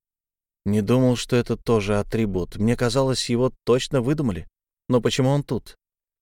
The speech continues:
«Меч в камне подтверждает легитимность власти». «И?» «И?» Скрипя сотней старых качелей, гирлянда на булыжнике изничтожала мою любовь к зимним праздникам.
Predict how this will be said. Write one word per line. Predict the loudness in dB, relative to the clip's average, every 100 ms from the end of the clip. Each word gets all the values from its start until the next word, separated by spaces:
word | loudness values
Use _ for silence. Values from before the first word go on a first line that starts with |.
| _ _ _ 0
«Меч | 4 4 0
в | -6
камне | 0 2 2 2 0
подтверждает | 0 0 2 0 2 2 4 4 2
легитимность | 0 0 0 -4 -2 -2 0 -4 -4
власти». | -2 -2 -4 -8 -12 -14 _ _ _ _ -4
«И?» | -2 -2 -6 _ _ _ _ -4
«И?» | 0 0 -2 _ _ _ _ _
Скрипя | -6 0 0 2 2
сотней | 2 2 2 2 -2
старых | 0 2 2 0
качелей, | -2 -2 2 2 4 4
гирлянда | 4 4 6 4 4 4
на | 4
булыжнике | 4 4 4 2 0 0 -2 -2
изничтожала | -4 -2 -2 -2 -2 0 2 4 4
мою | 2 0 2
любовь | 0 4 4 4 _ -10
к | -6
зимним | -2 0 0 -2
праздникам. | -4 -6 -8 -10 -10 -14